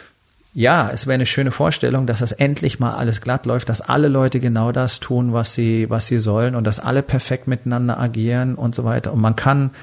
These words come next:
sehr weit an diesen Zustand herankommen. Das muss ich an dieser Stelle ganz deutlich sagen.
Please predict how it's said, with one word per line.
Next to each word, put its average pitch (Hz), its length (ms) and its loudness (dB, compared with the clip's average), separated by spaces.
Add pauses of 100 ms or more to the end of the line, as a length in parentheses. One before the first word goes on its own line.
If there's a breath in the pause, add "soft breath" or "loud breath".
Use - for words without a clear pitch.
(140 loud breath)
sehr 131 360 2
weit 127 400 0
an 131 100 2
diesen 117 260 -2
Zustand - 540 -2
herankommen. 101 560 2
Das 104 220 0
muss 139 140 4
ich 131 120 0
an 123 100 0
dieser 117 200 0
Stelle 107 260 -2
ganz 104 240 -2
deutlich 98 340 -4
sagen. 78 300 -12